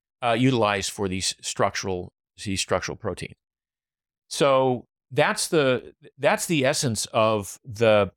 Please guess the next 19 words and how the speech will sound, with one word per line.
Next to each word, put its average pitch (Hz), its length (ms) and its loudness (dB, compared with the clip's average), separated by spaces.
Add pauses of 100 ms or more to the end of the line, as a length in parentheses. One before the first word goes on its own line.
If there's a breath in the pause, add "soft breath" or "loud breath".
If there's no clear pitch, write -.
the 107 100 -4
protein 147 580 -2
discussion. 110 540 -2
Now, 131 200 -2 (220)
the - 60 -6
thermogenic 214 840 0
effect - 340 -2
of 95 100 -14
protein, 98 420 -4
if 110 120 -2
you 127 80 0
eat, 131 260 0 (920)
if 120 140 -4
you 139 100 4
eat 143 80 4
a 107 40 2
lot 131 300 2
of - 80 -4
protein, 87 720 -2